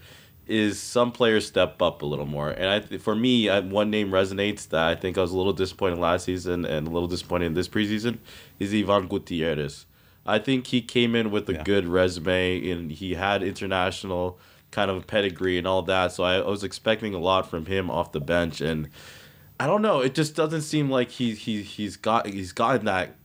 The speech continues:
Speaker 1: click. He hasn't fit that, that team yet. He hasn't maybe meshed with the team well or kind of gotten his play style yet, because I think that I expected him to not be on the level of Arturo, and I'm not saying he, he has to be, but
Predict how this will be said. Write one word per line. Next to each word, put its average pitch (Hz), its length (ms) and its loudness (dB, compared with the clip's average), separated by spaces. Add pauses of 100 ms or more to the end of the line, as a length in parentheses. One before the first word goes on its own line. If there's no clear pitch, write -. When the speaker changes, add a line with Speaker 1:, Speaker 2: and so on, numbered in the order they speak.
(300)
Speaker 1:
click. - 500 -2
He 123 120 -2
hasn't 120 400 2
fit 117 340 0
that, 95 320 2 (240)
that 107 200 2
team 131 240 0
yet. 92 160 2
He 104 120 2
hasn't 107 500 0 (1600)
maybe 147 420 4
meshed 135 440 0
with 110 220 2
the 101 80 -2
team 95 320 -4
well 92 220 4
or 98 220 4
kind 104 220 0
of 98 100 0
gotten 104 240 2
his 101 200 -2
play 117 260 2
style 82 300 0
yet, 73 240 -4
because 95 320 -2
I 113 140 4
think 123 280 0
that - 140 -4
I 110 160 2
expected 117 580 -2
him 110 220 0
to 110 140 -6
not 135 360 2 (280)
be 110 140 4
on 98 120 4
the 87 60 0
level 95 300 4
of 90 60 -2
Arturo, 90 480 2
and 82 120 0
I'm 90 80 0
not 95 180 0
saying 87 360 -2
he, 87 160 -8
he 85 280 -6
has 104 240 2
to 85 100 -10
be, 76 160 -4
but 87 320 -2